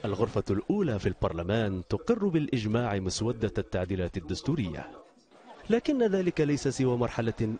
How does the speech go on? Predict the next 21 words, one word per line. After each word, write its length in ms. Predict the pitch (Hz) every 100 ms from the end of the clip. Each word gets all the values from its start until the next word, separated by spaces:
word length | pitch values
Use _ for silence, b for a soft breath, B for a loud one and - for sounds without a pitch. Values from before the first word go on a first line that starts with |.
| -
أولى 340 | 143 131 101
قبل 320 | 87 107 92
إجراء 380 | 90 87 101 101
استفتاء 520 | 90 - 95 104 104
شعبي 560 | 95 - 85 101 110 92
حول 260 | - 98 95
هذه 320 | 101 92 92
التعديلات. 760 | - 85 82 95 104 85 73 - - _ - -
تسوق 460 | 92 110 117 110
السلطة 480 | 104 - 123 117 113
الجديدة 460 | 117 117 160 214 196 -
في 100 | 135
البلاد 540 | 113 110 131 135 95
لتعديلها 580 | 92 87 82 107 107 95
الدستوري 680 | 85 95 - 92 135 160 131
بكونه 520 | 127 - 220 196 170
يقلص 580 | 175 156 - 156 143 139
صلاحيات 600 | 131 123 - 120 120 120
الرئيس 680 | 110 117 160 104 87 87 95
ويكرس 640 | 92 82 - 110 107 -
مبدأ 640 | 92 104 120 113 - 107